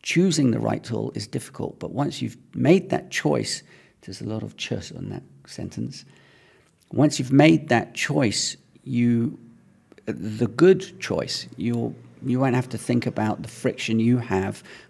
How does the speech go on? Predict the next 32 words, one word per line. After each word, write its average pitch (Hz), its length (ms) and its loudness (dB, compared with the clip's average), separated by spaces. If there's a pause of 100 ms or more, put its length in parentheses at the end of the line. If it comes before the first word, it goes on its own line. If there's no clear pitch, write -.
between 113 400 0
you, 107 480 0 (1000)
your 107 140 -2
tools, 110 540 0 (100)
and 107 120 -2
your 107 80 -2
client, - 480 -4 (100)
and 113 120 0
the 113 60 0
work 113 280 -2
that - 140 -10
you 98 60 -8
have 113 180 -6
to - 80 -16
do. 113 280 -4 (380)
I 123 60 -10
mean, 123 80 2
the 123 80 2
whole 127 160 0
point 156 360 4
is, 117 300 0
the - 120 -10
whole 123 120 -6
point 123 300 -4
of 113 160 -6
what 117 180 -4
I 117 220 -4
do, 131 420 0 (280)
whole 127 120 -4
point - 240 0
of 104 120 -2
me 131 520 6